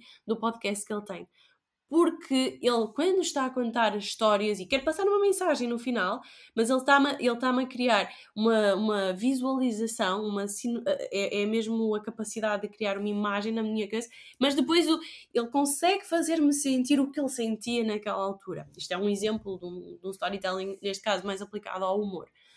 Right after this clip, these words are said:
Mas numa comunicação eficaz, eh, muitas vezes o recurso ao storytelling funciona muito, muito bem,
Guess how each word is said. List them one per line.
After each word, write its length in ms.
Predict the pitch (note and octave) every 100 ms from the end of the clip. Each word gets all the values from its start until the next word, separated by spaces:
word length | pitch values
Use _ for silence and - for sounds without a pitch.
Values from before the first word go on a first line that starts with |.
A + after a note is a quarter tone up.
| _
Mas 200 | G3+ G3+
numa 240 | B3 D#4+ E4
comunicação 640 | D4 C#4+ C4+ B3 A#3+ A3+
eficaz, 760 | A3 G#3+ G#3 F#3+ F3 A3 - - _ _ _ _ _
eh, 460 | F#3+ F#3 F3+ E3+ -
muitas 480 | G3+ A3+ C#4+ C4+ B3
vezes 300 | G#3 A3 G#3+
o 100 | G#3
recurso 340 | G#3 G3+ A3+ A3
ao 60 |
storytelling 580 | G#3+ G#3 G3+ G3+ G3+ G#3
funciona 580 | G#3 G#3 - G3 F#3 F3
muito, 420 | G3+ C#4+ D4 C#4+
muito 200 | A#3 A3+
bem, 280 | F#3 E3+